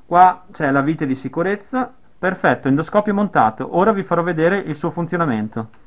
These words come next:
Per attivarlo basta semplicemente cliccare l'app endoscopio. È un'app che è già presente in questo dispositivo. È questa qui.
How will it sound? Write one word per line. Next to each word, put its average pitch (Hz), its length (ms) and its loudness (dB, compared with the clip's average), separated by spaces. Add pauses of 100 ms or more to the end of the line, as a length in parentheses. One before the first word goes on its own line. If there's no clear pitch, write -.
Per 156 140 2
attivarlo 170 520 2
basta 170 260 2
semplicemente 160 640 -4
cliccare 175 500 0
l'app 175 300 2
endoscopio. 123 840 -2 (300)
È 156 100 -2
un'app 202 420 2
che 202 120 0
è 170 40 2
già 180 160 2
presente 185 500 0
in 202 100 0
questo 165 260 0
dispositivo. 135 760 -6 (240)
È 165 120 2
questa 180 240 0
qui. 120 260 -2